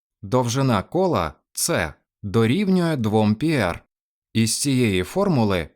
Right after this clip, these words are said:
виражаємо р. С поділити на два пі. З умови відома довжина кола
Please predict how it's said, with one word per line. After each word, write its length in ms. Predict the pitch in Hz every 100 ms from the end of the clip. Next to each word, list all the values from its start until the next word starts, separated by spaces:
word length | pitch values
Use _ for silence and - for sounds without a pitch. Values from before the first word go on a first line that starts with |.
| -
виражаємо 800 | 117 147 147 131 110 110 127 -
р. 280 | 139 101 - _ _
С 420 | - - 101 120
поділити 680 | - 143 120 107 123 170 175
на 140 | 156
два 260 | 113 104 98
пі. 400 | - 139 87 - _ _ _ _ _ _
З 160 | 92 90
умови 520 | 107 131 196 110 82 -
відома 500 | 101 127 147 196 196
довжина 540 | 156 151 127 139 120 110
кола 500 | - 160 98 82